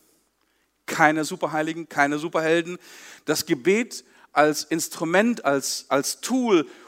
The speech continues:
um Zugriff zu haben für die unsichtbaren, realen Schätze des, der Himmelswelt, kann jeder, der mit Jesus verbunden ist.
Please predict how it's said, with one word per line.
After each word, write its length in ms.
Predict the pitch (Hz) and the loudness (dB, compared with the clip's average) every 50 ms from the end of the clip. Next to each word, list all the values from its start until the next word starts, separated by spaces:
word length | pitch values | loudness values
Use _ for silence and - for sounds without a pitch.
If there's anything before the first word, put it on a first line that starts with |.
| - _ _ | -20 _ _
um 320 | - 165 175 180 170 156 - _ _ _ _ _ _ _ _ | -4 -4 -2 -4 -6 -8 -12 _ _ _ _ _ _ _ _
Zugriff 600 | - - - 226 262 262 196 - 233 233 202 - | -6 -4 0 0 0 -2 0 2 2 2 2 0
zu 220 | - 233 220 185 | -2 -4 -2 0
haben 320 | 170 190 185 180 156 143 143 | 2 4 4 4 2 -2 -6
für 220 | - - 180 175 | -8 -4 -2 -2
die 240 | 160 170 170 - - _ _ _ _ _ _ _ | -2 -2 -4 -6 -8 _ _ _ _ _ _ _
unsichtbaren, 840 | - 226 247 262 247 196 202 220 - - - - 185 170 170 170 170 | 0 2 2 2 2 0 -2 -4 -6 -4 0 4 4 4 4 2 0
realen 440 | 160 165 151 139 160 160 170 175 170 | 0 2 2 4 4 4 4 2 -2
Schätze 380 | - - 170 156 - - - | -4 -6 -6 -6 -6 -6 -6
des, 220 | 160 151 143 - - | -6 -6 -6 -6 -6
der 80 | 139 | -8
Himmelswelt, 680 | 127 127 123 117 107 - - - 95 92 95 107 - - _ _ _ _ _ _ _ _ _ _ _ _ _ _ _ _ _ _ _ _ _ _ _ _ _ _ _ _ _ _ | -6 -6 -8 -8 -10 -12 -10 -10 -8 -8 -8 -10 -14 -20 _ _ _ _ _ _ _ _ _ _ _ _ _ _ _ _ _ _ _ _ _ _ _ _ _ _ _ _ _ _
kann 300 | - - - 139 135 123 | -14 -10 -8 -8 -8 -8
jeder, 340 | 113 120 123 123 117 107 98 | -8 -6 -6 -6 -6 -8 -8
der 140 | 113 104 | -10 -10
mit 120 | 104 101 - | -12 -12 -12
Jesus 220 | 113 107 104 98 | -12 -12 -12 -12
verbunden 400 | - - 95 98 92 90 - - - | -14 -16 -18 -18 -18 -18 -20 -20 -20
ist. 240 | - - - _ | -20 -20 -20 _